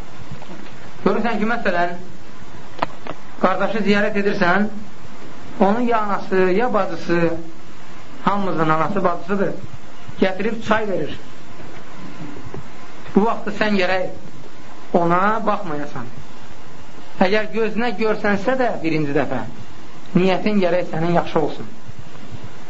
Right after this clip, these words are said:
Pis niyyətlə ona baxmayasan. Və diqqət verin bu hədisə. Abdullah ibn Məsud radiyallahu anhuma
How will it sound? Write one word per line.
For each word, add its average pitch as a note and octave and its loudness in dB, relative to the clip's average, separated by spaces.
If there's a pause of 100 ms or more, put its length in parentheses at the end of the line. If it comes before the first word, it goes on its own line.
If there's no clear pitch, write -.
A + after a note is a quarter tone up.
(140)
Pis F#3 2
niyyətlə E3 2
ona D3 2
baxmayasan. C3+ -2 (880)
Və F3+ 4 (800)
diqqət G3+ 2
verin F3+ 0
bu E3+ 2
hədisə. E3+ 2 (1080)
Abdullah G3 2
ibn G#3+ 0
Məsud G3 2
radiyallahu F3+ 2
anhuma E3 2